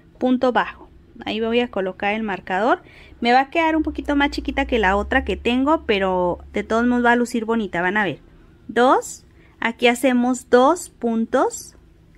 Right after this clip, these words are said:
bajos sobre las cadenas y tejemos uno, paso este punto sin tejer y en el que sigue punto bajo. Así. Ahora hago una cadena.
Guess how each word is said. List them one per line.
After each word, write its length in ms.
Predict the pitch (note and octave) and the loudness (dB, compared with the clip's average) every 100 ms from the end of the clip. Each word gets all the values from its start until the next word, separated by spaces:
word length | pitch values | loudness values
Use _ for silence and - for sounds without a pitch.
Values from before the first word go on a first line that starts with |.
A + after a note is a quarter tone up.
| - - - - - _ _ - _ - - - - - - | -20 -20 -20 -20 -20 _ _ -20 _ -20 -20 -20 -20 -20 -18
bajos 460 | G3+ A3+ A3+ C4 B3 | 0 2 2 0 -4
sobre 300 | B3 A#3 A#3 | -4 -2 0
las 220 | A#3+ B3 | 0 -2
cadenas 640 | D4 C#4+ C4+ B3+ E4+ - - _ | 2 2 2 0 0 -2 -14 _
y 280 | - D#4 G4+ - - - - - _ | 0 0 0 -8 -20 -20 -20 -20 _
tejemos 680 | A#3+ A#3 B3+ A#3 A#3 A#3 - | 2 2 2 0 0 -2 -2
uno, 480 | - C#4 C4+ E4+ C#5 - _ - | 2 4 6 4 0 -10 _ 0
paso 280 | B3 B3 C#4 | 2 2 -4
este 200 | C4+ D4 | -4 -4
punto 380 | C4+ B3+ C4 | -2 -2 0
sin 220 | C4+ C#4+ C4+ | 0 0 0
tejer 420 | D4+ D4 E4 - | -2 0 -2 -2
y 120 | A3+ | -6
en 100 | G#3+ | -4
el 140 | G#3 G#3 | -6 -4
que 140 | G#3+ | -6
sigue 380 | - C4 B3 C#4+ | -2 -2 0 -2
punto 460 | - A3+ G#3+ G#3+ | -4 -6 -4 -6
bajo. 280 | G3 - - _ _ _ - - - - - | -6 -8 -12 _ _ _ -20 -20 -20 -20 -6
Así. 300 | A#3 A#3+ F#4+ - _ - - _ - - - - - - - - - - - - - - - | -4 -2 -4 -4 _ -20 -20 _ -20 -20 -20 -20 -20 -20 -20 -20 -20 -20 -20 -20 -20 -10 0
Ahora 420 | G#3+ G#3+ F#3+ - - | 2 2 -2 -4 0
hago 360 | A3 G#3 - | 0 0 -4
una 260 | A#3+ C4+ E4+ | 0 2 2
cadena. 480 | D4+ A#3+ G#3 A#3+ | 2 0 0 -2